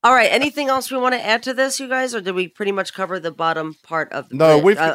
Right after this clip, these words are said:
Speaker 2: we
Speaker 1: uh,
Speaker 2: covered the bottom part. I, I mean, we could talk about this stuff forever, literally, and come up with a, we could go through every one of these services and have something to say about it. But I think that we've got the general gist here, and,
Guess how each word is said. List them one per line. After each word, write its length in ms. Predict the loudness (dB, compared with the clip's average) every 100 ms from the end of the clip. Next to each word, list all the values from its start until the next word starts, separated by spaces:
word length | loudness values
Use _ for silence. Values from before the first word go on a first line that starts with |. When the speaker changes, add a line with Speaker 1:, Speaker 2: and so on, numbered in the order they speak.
| 2
Speaker 2:
we 60 | 2
Speaker 1:
uh, 60 |
Speaker 2:
covered 320 | 4 2 2 0
the 80 |
bottom 340 | 4 6 4 2
part. 280 | 0 0 0 _
I, 160 | 0 4
I 120 | 2
mean, 200 | 2 -2 -6
we 220 | -4 -4 -2
could 220 | -6 -2
talk 240 | 0 2
about 340 | 2 2 0 -2
this 220 | -6 -6
stuff 360 | -2 0 0
forever, 800 | -4 -8 _ 2 2 2 2 0 -4
literally, 560 | -4 -4 -4 -4 -4
and 80 | -4
come 180 | -4 0
up 140 | 0
with 120 | -2 -2
a, 140 | -2 -2
we 160 | -6
could 160 | -6 -2
go 160 | -2
through 220 | -2 -6 0
every 340 | 2 2 0
one 200 | 0 -2
of 80 | -2
these 160 | -6 -6
services 640 | -2 -2 -2 -8 -6 -8 -6
and 160 | -8
have 180 | -6 -8
something 400 | -6 -8 -6 -10
to 80 | -8
say 240 | -6 -4
about 300 | -4 -4 -4
it. 100 | -4 -14 _ _ _ _
But 180 | 0 2
I 120 | -2
think 240 | -2 -4 -6
that 100 | -8
we've 180 | -8 -6
got 220 | -8 -6
the 80 | -10
general 440 | -6 -4 -4 -6
gist 480 | -8 -8 -8 -8 -10
here, 280 | -6 -6 -6
and, 360 | -10 -10 -10